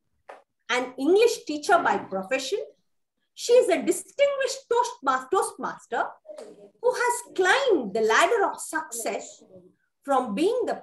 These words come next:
president of the club to the area director, club assurance chair, and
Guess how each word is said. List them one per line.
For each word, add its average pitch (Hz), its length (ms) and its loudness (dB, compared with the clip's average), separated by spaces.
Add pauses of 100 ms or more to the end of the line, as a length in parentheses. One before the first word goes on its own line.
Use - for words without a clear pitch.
president 571 540 -2
of 440 100 -6 (120)
the 262 140 -2
club 175 240 -6 (760)
to 480 220 6
the - 280 0
area 262 400 2
director, 320 520 -6 (760)
club 453 300 4 (200)
assurance 415 760 -2
chair, 381 260 -2 (760)
and 302 160 0